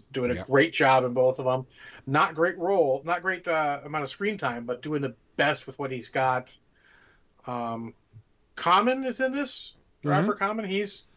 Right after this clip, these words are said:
Speaker 1: great, and he's actually been good in all the movies I've seen him in. He's especially good in this. Believable,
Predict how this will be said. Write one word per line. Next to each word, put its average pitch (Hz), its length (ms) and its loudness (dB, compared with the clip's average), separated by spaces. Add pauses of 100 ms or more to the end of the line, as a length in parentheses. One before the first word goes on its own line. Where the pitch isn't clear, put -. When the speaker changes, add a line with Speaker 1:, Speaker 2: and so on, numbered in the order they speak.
(340)
Speaker 1:
great, 170 300 0
and 151 160 -6
he's 202 180 -8
actually 262 260 0
been 214 180 0
good 170 200 0
in 156 80 -2
all 160 120 4
the 156 60 -2
movies 156 220 -4
I've 135 80 -4
seen 170 180 -4
him 139 100 -2
in. 120 80 -4
He's 135 220 -4
especially 156 560 -2
good 131 180 -4
in 123 120 -8
this. 123 360 -4 (560)
Believable, 131 840 4